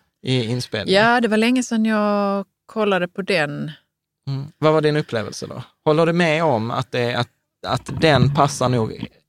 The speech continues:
Speaker 1: enklare?
Speaker 2: En yngre, kanske
Speaker 1: En yngre,
Speaker 2: yngre, eller
Speaker 1: ja.
Speaker 2: kvinnor, jag vet inte. Det kanske är fel
Speaker 1: Kvinnor
Speaker 2: att säga
Speaker 1: vet jag
Speaker 2: så.
Speaker 1: inte.
Speaker 2: Nej, men det är ju, de har ju illustrationer också. Någon
Speaker 1: Ja.
Speaker 2: liten illustration här och där.
Speaker 1: Ja.
Speaker 2: Som är lite med någon sirliga blad och så.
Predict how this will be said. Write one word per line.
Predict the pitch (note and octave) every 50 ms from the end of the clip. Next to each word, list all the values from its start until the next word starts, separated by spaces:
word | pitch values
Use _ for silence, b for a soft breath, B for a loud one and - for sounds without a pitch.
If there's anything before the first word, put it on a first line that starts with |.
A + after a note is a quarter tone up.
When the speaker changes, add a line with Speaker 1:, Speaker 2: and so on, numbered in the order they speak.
| _ -
Speaker 1:
enklare? | D3 D3 D3 A3 G3+ F#3+ F3+ E3+ F#3+ G#3 - -
Speaker 2:
En | -
yngre, | D3+ D3 D#3 D3+ D#3 D#3 D#3
kanske | - - - C#3+
Speaker 1:
En | C#3 C#3 - -
yngre, | D#3 D3 C3+ B2+ A#2 A2+
Speaker 2:
yngre, | A2 A2+ G#2+ A2 A2
eller | - - F3 F3 E3+ -
Speaker 1:
ja. | B2+ - -
Speaker 2:
kvinnor, | F#3 F#3+ F#3 F3+ F#3 F#3+ F#3 F3+ E3+ - -
jag | - G3
vet | A3 A3+ - F3 - - E3
inte. | F3+ F3+ _ - - - - -
Det | - -
kanske | - - D3 C#3+ - - G2+
är | A#2 A2+ A#2+
fel | - - - _
Speaker 1:
Kvinnor | - - - C3 B2 C#3+ C3+
Speaker 2:
att | - -
säga | - C#3+ C#3+ D#3 - -
Speaker 1:
vet | -
jag | - - - G2+
Speaker 2:
så. | -
Speaker 1:
inte. | - E3+
Speaker 2:
Nej, | F#3 G3+
men | G#3+ A3 G#3+
det | A3
är | G#3 G3+ G3+ G3+ G3
ju, | G3 F#3 G3 - - _ - - - - G3+ F#3+
de | G3+ G3 F#3+
har | F#3+
ju | F#3 F#3
illustrationer | F3+ F3+ F3 - - F#3 - - G3+ E3 - - D#3 F#3
också. | F3+ - - - -
Någon | F3 F3+ F3+ E3+
Speaker 1:
Ja. | D3
Speaker 2:
liten | D#3 E3+ F3 F3 - E3+ D#3+
illustration | D3+ D3+ D#3 - - F3 - - D#3 C#3 -
här | D#3 D#3+ D#3+ D#3
och | C#3+ E3+
där. | - - - - _ b b b
Speaker 1:
Ja. | b C3+ C3 B2+ C3 B B B B B B -
Speaker 2:
Som | - - F#3 E3+ D#3+
är | D#3 D#3+
lite | D#3+ D#3+ D#3+ - -
med | E3+ E3 D#3+
någon | D#3+ D#3+ D#3+
sirliga | - - E3+ E3+ D#3+ E3 E3 D#3
blad | D#3+ E3+ D#3+ C#3+ C#3+ C#3+ C3+ -
och | - F#3
så. | - - - - F3+